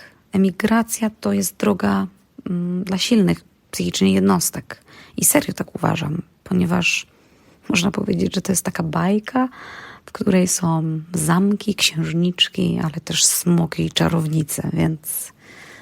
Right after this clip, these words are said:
należy uważać. Punkt dziewiąty. Punkt dziewiąty dotyczy już emigracji nie w pojedynkę, ale rodzinnej emigracji, kiedy już masz dzieci. Tutaj rozpatrujemy już nie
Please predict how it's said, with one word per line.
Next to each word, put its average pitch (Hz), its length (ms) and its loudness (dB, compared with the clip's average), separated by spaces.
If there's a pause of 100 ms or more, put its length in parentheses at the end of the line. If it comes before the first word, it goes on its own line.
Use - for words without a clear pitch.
(160)
należy 170 340 2
uważać. - 680 -4 (1200)
Punkt 214 300 4
dziewiąty. 175 480 2 (1120)
Punkt 185 280 0
dziewiąty 170 580 2
dotyczy 151 720 0
już 147 720 -4 (360)
emigracji 156 1200 -2
nie 170 120 2
w - 60 -6
pojedynkę, 208 640 2 (220)
ale 160 440 -2
rodzinnej 160 480 0
emigracji, 151 580 -2
kiedy - 220 -2
już 160 200 -4
masz 151 160 -2
dzieci. 180 460 0 (200)
Tutaj 175 300 0
rozpatrujemy 170 720 2
już 156 400 -2
nie 170 540 2